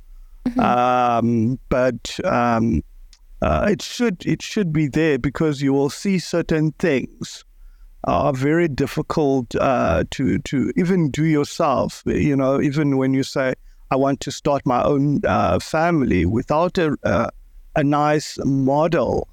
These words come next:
Speaker 2: of what a family unit is and, uh, how does it work and what, what, it becomes, uh, difficult. And sometimes people don't even want to go into,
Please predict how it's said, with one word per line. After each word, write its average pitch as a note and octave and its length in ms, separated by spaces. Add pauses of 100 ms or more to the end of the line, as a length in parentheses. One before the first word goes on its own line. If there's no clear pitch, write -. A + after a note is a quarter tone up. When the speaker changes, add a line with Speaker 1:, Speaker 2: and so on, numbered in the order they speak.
(480)
Speaker 2:
of C3 140
what C#3 280
a C3+ 80
family C#3+ 500
unit C3+ 460
is D3 500
and, A#2 400
uh, - 320
how C#3+ 260
does C#3 240
it A#2+ 160
work C3 500
and B2 140
what, C3 240
what, C3+ 300
it - 220 (420)
becomes, C#3+ 560
uh, G#2+ 420
difficult. C#3 540
And B2+ 120
sometimes D#3 520
people C#3+ 280
don't B2+ 220
even A#2 260
want A#2+ 320
to G2+ 280
go - 180
into, - 480